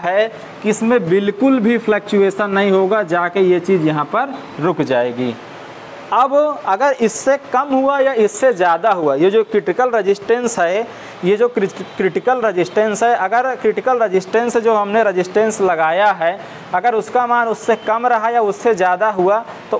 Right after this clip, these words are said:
उस कंडीशन में क्या प्रभाव पड़ेगा। तो एक बार फिर से हम वोल्टमीटर का एग्जांपल लेते हैं, फिर उसके बाद आपको समझाने का प्रयास करते हैं।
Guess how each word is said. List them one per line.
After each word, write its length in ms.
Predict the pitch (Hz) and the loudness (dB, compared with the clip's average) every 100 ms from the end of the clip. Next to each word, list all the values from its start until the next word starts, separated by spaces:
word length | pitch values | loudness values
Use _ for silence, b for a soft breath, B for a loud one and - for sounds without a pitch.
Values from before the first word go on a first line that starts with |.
| 302 | -2
उस 180 | 269 | -2
कंडीशन 540 | - 233 208 208 214 233 | 0 -2 0 0 0 0
में 140 | 226 | 0
क्या 200 | 220 220 | 0 0
प्रभाव 360 | 208 196 180 180 | 0 0 0 0
पड़ेगा। 420 | 180 175 180 220 | 0 0 0 0
तो 120 | 220 247 | 0 2
एक 240 | 208 208 | 2 2
बार 160 | 208 202 | 0 0
फिर 180 | 214 | 0
से 120 | 214 214 | 0 0
हम 140 | 208 | 0
वोल्टमीटर 560 | 185 185 185 180 170 208 | 2 2 0 -2 0 0
का 100 | 208 | 0
एग्जांपल 460 | 160 170 170 220 | 0 -2 0 -2
लेते 260 | 214 208 254 | 0 0 0
हैं, 100 | 254 | -2
फिर 140 | 190 | -2
उसके 200 | 170 - | -2 -2
बाद 220 | 165 165 151 | 0 2 2
आपको 240 | 147 185 | 0 -2
समझाने 440 | - 165 147 147 143 | -2 -2 0 -2 -2
का 140 | 254 B B - | -4 B B -2
प्रयास 280 | 165 147 - | 0 0 -2
करते 280 | 131 - | -4 -2
हैं। 280 | 139 160 254 | -2 -2 -4